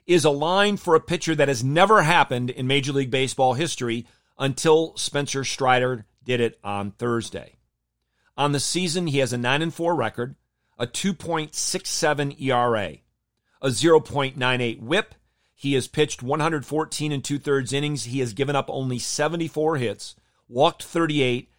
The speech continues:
and he has struck out a hundred seventy-four. That's thirteen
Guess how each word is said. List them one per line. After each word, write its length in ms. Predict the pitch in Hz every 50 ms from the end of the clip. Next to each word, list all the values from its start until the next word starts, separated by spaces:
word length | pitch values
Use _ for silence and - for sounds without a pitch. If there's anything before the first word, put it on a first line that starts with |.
| _ _ _ _
and 120 | 123 123
he 100 | 123 123
has 100 | 123 120
struck 320 | - - - 139 135 131 -
out 220 | 131 131 135 135
a 120 | - 113 107
hundred 580 | - - - 143 156 165 151 156 156 147 - - -
seventy-four. 840 | - - - 139 120 113 120 113 113 101 - - 113 98 80 73
That's 240 | 82 104 110 - -
thirteen 800 | - - - 160 165 156 - - - 151 156 156 151 151 147 139